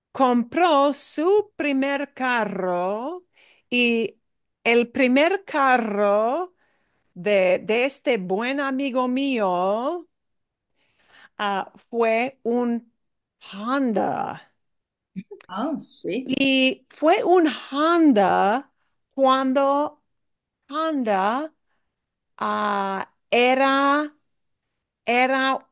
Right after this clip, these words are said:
Speaker 1: una marca nueva. Era una marca nueva. It used to be a new brand. Era una marca buena en Estados Unidos.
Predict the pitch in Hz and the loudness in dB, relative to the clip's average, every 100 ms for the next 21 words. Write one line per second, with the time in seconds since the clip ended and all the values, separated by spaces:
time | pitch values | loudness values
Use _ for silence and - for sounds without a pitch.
0 | _ 254 311 349 339 277 240 233 226 233 | _ 0 2 2 0 -2 0 0 -2 -6
1 | 254 240 240 208 202 202 208 175 160 156 | -8 -6 -4 -2 0 2 2 2 0 -2
2 | 156 151 - - 226 269 311 302 - 269 | -4 -8 -12 -4 0 2 2 0 0 0
3 | 254 233 233 254 269 - 247 226 208 185 | 0 0 0 0 -2 -6 -6 -4 -2 0
4 | 170 156 151 143 - 196 - 214 285 - | 0 -2 -4 -8 -6 -8 -6 -6 -6 -4
5 | 233 196 226 226 202 196 196 214 247 240 | -4 -2 2 2 4 2 0 0 0 -2
6 | 196 196 - - 220 247 233 226 214 202 | -4 -6 -4 -2 2 2 2 0 -2 -2
7 | 214 240 262 247 233 185 185 208 226 196 | 0 -2 -2 -4 -4 -4 -4 -2 0 0
8 | 180 180 208 233 - - - _ - 214 | 0 0 -2 -6 -18 -20 -20 _ 0 2
9 | 196 - 202 185 175 - 175 196 254 220 | 2 0 0 0 -2 -6 -6 -2 -2 -2
10 | 165 160 - - - | -4 -8 -10 -10 -10